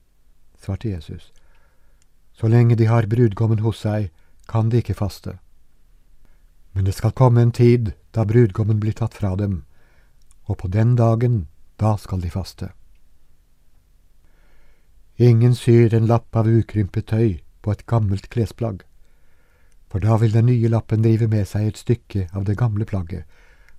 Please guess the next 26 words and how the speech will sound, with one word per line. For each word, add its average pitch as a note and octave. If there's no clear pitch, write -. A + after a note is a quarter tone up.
og G#2+
riften G#2
blir F2
verre. F#2+
Og G#2+
ingen A#2+
fyller A#2+
ny A#2+
vin A2+
i A2
gamle G#2
skinnsekker, A#2
for F#2+
da A#2
vil A#2+
vinen B2
sprenge A#2
sekkene, G2
og F#2
både G2+
vinen B2+
og A#2+
sekkene F#2
blir G2+
ødelagt. E2+
Nei, A2+